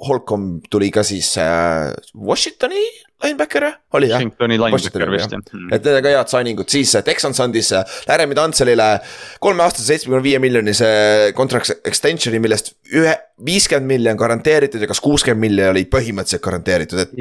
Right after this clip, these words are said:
Speaker 1: peaaegu fully garanteeritud
Speaker 2: Kuuskümmend, jah,
Speaker 1: leping.
Speaker 2: kuuskümmend oli see, jah. Mhm.
Speaker 1: Et, äh, La-, Laremy Tam-, Tam-, Tunsil on kakskümmend kaheksa, kolme, kolmeaastane leping, vend kolmekümne ühe aastaselt saab sama su-,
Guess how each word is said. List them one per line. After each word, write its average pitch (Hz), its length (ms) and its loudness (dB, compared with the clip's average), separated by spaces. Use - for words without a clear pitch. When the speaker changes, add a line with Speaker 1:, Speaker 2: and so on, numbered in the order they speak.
Speaker 1:
peaaegu 113 260 2
fully 123 220 0
garanteeritud 117 480 2
Speaker 2:
Kuuskümmend, 117 160 2
jah, 104 80 2
Speaker 1:
leping. 95 140 -2
Speaker 2:
kuuskümmend 95 340 -2
oli 90 140 0
see, 92 180 -2
jah. 95 80 -8
Mhm. 92 140 -6
Speaker 1:
Et, 110 260 -2
äh, 113 680 4
La-, 147 200 2
Laremy 160 300 4
Tam-, 147 180 2
Tam-, 147 260 0
Tunsil 135 400 0
on 104 80 -2
kakskümmend 123 280 -2
kaheksa, 131 420 -2
kolme, 143 320 2
kolmeaastane 135 500 0
leping, 131 380 -2
vend 127 240 0
kolmekümne 135 400 0
ühe 139 80 4
aastaselt 120 340 0
saab 120 140 -2
sama 110 240 0
su-, 101 80 -6